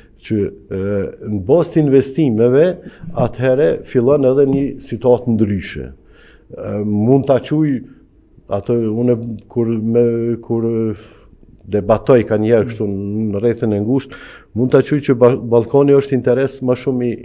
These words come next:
i, ta quajmë, i Gjermanisë momentalisht, edhe i Amerikës, se sa i Turqisë, edhe po tentonte Turqia të hinte më shumë këto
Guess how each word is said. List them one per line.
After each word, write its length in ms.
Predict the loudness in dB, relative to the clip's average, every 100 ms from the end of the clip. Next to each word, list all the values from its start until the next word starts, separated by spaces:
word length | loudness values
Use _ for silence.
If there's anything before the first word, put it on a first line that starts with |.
| -12
i, 20 | -12 -16 -10
ta 100 | -8 -4
quajmë, 260 | -2 -2
i 40 | 0
Gjermanisë 640 | 0 2 0 0 0 -2
momentalisht, 840 | -2 -2 -2 -2 0 -2 -4 -12 -20 _ _ _ _ _ -4
edhe 240 | 0 4
i 60 | 4
Amerikës, 600 | 4 2 0 0 -2 -2 -18 -20 -20 -4
se 160 | -4
sa 220 | 0 0 0
i 80 |
Turqisë, 640 | 0 -4 -4 -4 -4 0 0
edhe 120 | 2
po 100 | 2
tentonte 540 | 4 4 6 2 4 0
Turqia 460 | 0 -2 0 0 2
të 160 | 0
hinte 180 | 2 4
më 200 | 4 2
shumë 300 | 4 4 4
këto 180 | 0